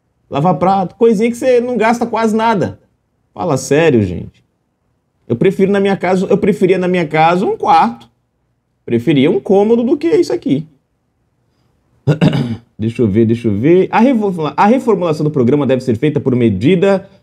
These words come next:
provisória, que seria assinada por Lula na terça-feira.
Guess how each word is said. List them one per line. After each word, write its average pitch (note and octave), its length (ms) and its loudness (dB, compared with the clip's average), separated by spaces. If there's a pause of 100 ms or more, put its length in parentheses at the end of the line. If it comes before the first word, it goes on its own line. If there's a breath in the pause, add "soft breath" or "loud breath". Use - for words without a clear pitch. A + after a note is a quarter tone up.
(140)
provisória, B2 800 0
que G#2+ 160 -6
seria A2+ 420 0
assinada G2+ 480 -4
por G2+ 200 -2
Lula A2 280 2
na G#2 140 -2
terça-feira. G#2 760 -4